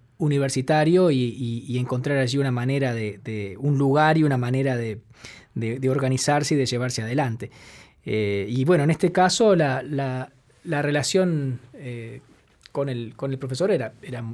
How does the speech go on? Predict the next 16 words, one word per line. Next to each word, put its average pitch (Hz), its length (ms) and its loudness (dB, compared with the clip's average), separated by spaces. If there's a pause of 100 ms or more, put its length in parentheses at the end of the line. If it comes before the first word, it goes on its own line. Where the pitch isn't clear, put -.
era 120 180 -8
muy 123 160 -4
importante 175 640 0 (640)
en 196 200 6
una 233 160 6
materia 226 360 4
que, 196 280 2 (340)
este, 147 400 -4
y 147 140 2
en 175 80 4
una 202 100 4
actividad 190 400 2
que 202 80 0
es 156 60 4
muy 214 260 4
difícil 196 840 0